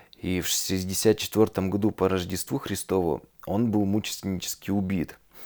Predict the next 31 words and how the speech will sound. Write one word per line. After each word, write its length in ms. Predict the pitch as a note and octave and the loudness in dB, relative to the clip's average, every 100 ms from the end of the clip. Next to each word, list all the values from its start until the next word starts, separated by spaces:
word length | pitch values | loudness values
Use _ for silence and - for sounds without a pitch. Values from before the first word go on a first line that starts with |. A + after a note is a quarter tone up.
| - - - | -20 -6 0
А 160 | D#2+ | 2
в 60 | - | 2
семидесятом 800 | - F#2 F#2+ G2+ - F3 C3+ A#2 | -4 -2 -2 0 4 4 4 2
году 300 | G#2 G2 F#2 | 4 4 4
римляне 640 | A2+ C#3 A#2+ G#2 F#2 E2 - - | 4 4 4 2 0 -2 -6 -16
разрушили 720 | - E2 F2 F2 A2 A2 F2 F2+ | -8 -2 -2 2 2 2 2 2
Иерусалим 580 | E2+ F2 - G2 C3+ | 0 0 0 0 0
и 100 | - | -2
второй 320 | E2+ - G2 G2 | -6 0 0 0
храм. 420 | - G2 D#2+ - - - - - | 0 0 0 -2 -12 -18 -18 0
Если 260 | G#2 - A#2 | 2 4 2
бы 100 | A#2 | 4
написание 540 | A2+ - A2 A2+ G#2+ | 2 2 2 4 4
Евангелия 480 | G2+ A2 G2+ F#2 F2 | 4 4 4 2 4
было 260 | F#2+ G2+ | 4 4
бы 160 | F2+ F#2 | 4 2
уже 200 | F#2 F2 | 0 -2
после 420 | - B2+ C#3 G#2 | 0 0 2 0
семидесятого 640 | - F2 E2 - E2 - D2+ | -2 -2 -2 0 -2 0 -4
года, 320 | - D#2 G1+ | -2 -4 -4
то 220 | - A1+ | -6 -8
в 120 | G1+ | -4
месте 300 | F2+ F2+ - | -2 -2 -4
пророчества 720 | - F2+ F#2 B2+ - - F2 E2 | -4 2 4 4 2 -6 -2 -2
Иисуса 480 | E2 F#2+ F#2 - | -2 -4 -4 -2
о 40 | D2+ | -2
разрушении 640 | D2 G2 F2 - E2+ C2+ | -4 -6 -4 -2 -2 -4
храма 480 | - - G#2+ A#2+ G2 | -6 -2 0 2 0
было 260 | F#2 G2 F#2 | 0 2 2
бы 140 | F2+ | 2
написано, 560 | F2+ F2 G#2+ - C2+ | 0 0 -4 -4 -8